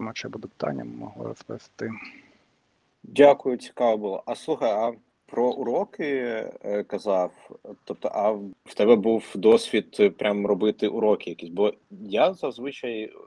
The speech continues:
Speaker 2: менторство уявляв, як людина тебе щось питає, і ти, відповідно, ну, просто відповідаєш, да, там, на питання, десь, може, там щось коректуєш трохи, або ж як допомагаєш,
Speaker 1: Ну,
Speaker 2: е,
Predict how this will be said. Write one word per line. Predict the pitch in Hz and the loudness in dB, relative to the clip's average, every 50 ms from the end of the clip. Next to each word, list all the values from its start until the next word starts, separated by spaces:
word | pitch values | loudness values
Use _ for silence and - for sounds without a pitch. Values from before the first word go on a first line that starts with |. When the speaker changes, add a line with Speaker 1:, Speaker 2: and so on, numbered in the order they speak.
| _ 104 | _ -6
Speaker 2:
менторство | 104 107 123 139 - - - - - - - 113 110 110 | -4 -4 -4 -2 -4 -8 -8 -8 -16 -6 0 0 2 2
уявляв, | 104 101 101 101 90 92 98 101 107 113 110 - _ | 4 4 2 0 0 0 -2 -2 0 -2 -2 -6 _
як | - 98 98 95 90 _ _ - 95 - _ _ | -6 -4 -2 -2 -4 _ _ -14 -14 -14 _ _
людина | 95 98 92 87 104 107 110 101 98 | -14 -14 -12 -8 -8 -6 -4 -4 -6
тебе | 90 - 98 90 90 | -6 -6 -8 -8 -8
щось | 85 - - 92 - | -10 -10 -12 -14 -14
питає, | _ - - - - - - 220 220 196 190 _ _ _ _ _ - - | _ -14 -6 0 2 2 2 2 0 -2 -4 _ _ _ _ _ -14 -6
і | 113 101 98 95 | -2 -2 -2 0
ти, | - 143 156 | 2 2 2
відповідно, | 165 - - 107 101 120 127 127 110 107 101 95 95 95 90 95 | 2 2 0 2 2 2 2 2 2 2 4 2 2 0 0 -2
ну, | 107 95 | -4 -6
просто | - - 107 107 - - 101 | -4 -2 -2 -2 0 -2 -6
відповідаєш, | - - 104 92 101 101 95 85 | -4 -2 0 4 4 4 4 2
да, | 95 107 | -2 -6
там, | - 95 95 | -6 -6 -10
на | 95 | -10
питання, | - - - - 156 190 202 151 107 | -10 -12 -6 -4 -4 -4 -2 -6 -6
десь, | 92 101 101 - - | -6 -6 -6 -6 -8
може, | 98 98 95 90 | -10 -10 -10 -12
там | - 90 87 | -14 -14 -14
щось | - - 98 - - - - _ | -8 -8 -8 -8 -8 -20 -20 _
коректуєш | - - 95 95 - - - 185 202 180 - - | -6 -2 -2 -2 -2 -2 -2 0 0 0 -2 -4
трохи, | - 131 120 117 - - 101 - | 0 0 0 0 0 -4 -6 -4
або | - 98 85 82 101 113 120 123 123 | -4 -6 -6 -2 0 4 4 4 4
ж | 120 - - - _ _ _ _ - | 2 -2 -12 -14 _ _ _ _ -4
як | 101 98 90 85 | -4 -4 -4 -4
допомагаєш, | 101 95 - 104 101 98 92 104 110 113 110 110 104 104 101 - - - - - | -8 -6 -6 -4 -4 -4 -4 -2 -2 0 0 0 0 0 -2 -4 -8 -14 -16 -12
Speaker 1:
Ну, | - - 190 | -4 2 2
Speaker 2:
е, | 202 - 95 95 95 | 2 2 2 -2 -6